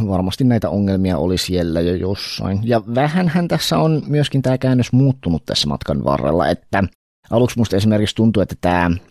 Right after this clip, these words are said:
Ishikawan murre ei tullut tässä läpi kauhean vahvasti, vaikka tässä on ihan niitä kohtauksiakin, jossa pointti on se, että Mitsumi innostuu ja alkaa puhumaan koti-, kotimurteellaan, vaikka se on kovasti harjoitellut puhumaan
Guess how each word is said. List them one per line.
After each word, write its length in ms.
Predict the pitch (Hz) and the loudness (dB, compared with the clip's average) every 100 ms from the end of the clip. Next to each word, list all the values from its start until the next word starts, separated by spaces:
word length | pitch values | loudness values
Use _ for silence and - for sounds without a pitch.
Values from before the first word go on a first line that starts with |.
| _ | _
Ishikawan 640 | - 110 - 107 107 90 90 | -2 -2 0 -2 0 2 2
murre 420 | 90 110 104 82 - | 2 2 2 -2 -2
ei 180 | 67 - | -2 -2
tullut 260 | 62 69 - | -4 -6 -4
tässä 260 | 65 - | -4 0
läpi 260 | 73 80 78 - | 0 0 -2 -2
kauhean 520 | 71 71 82 65 65 | 0 0 -2 -4 -2
vahvasti, 640 | 80 80 64 71 - 107 98 | 0 0 -2 -4 -2 0 0
vaikka 200 | 92 - | -2 -4
tässä 220 | - - | -4 -4
on 80 | 62 | 0
ihan 160 | 151 185 | 2 2
niitä 140 | 180 | 2
kohtauksiakin, 640 | 170 139 113 104 - 85 87 | 0 0 0 -2 0 0 2
jossa 180 | 80 - | 0 0
pointti 340 | 104 85 - | 0 0 -2
on 80 | 76 | -2
se, 140 | 76 67 | 0 -2
että 260 | - 92 - _ | -2 -4 -6 _
Mitsumi 460 | - 107 - 104 95 | 0 0 0 0 0
innostuu 520 | - 101 98 - 101 98 | 2 2 2 -2 0 2
ja 100 | 73 | 2
alkaa 280 | 87 90 78 | 0 0 0
puhumaan 440 | 80 90 80 80 | 0 0 0 0
koti-, 320 | 87 82 80 _ | 0 0 -2 _
kotimurteellaan, 840 | - 101 92 92 92 82 80 85 78 | -4 -2 0 0 0 0 2 0 0
vaikka 260 | 85 - | -2 -2
se 100 | 82 | -2
on 140 | 71 82 | 0 -2
kovasti 320 | 78 73 - | -2 -2 -2
harjoitellut 540 | 92 135 104 78 65 - | 0 2 0 0 -4 -2
puhumaan 320 | 78 58 | -2 -2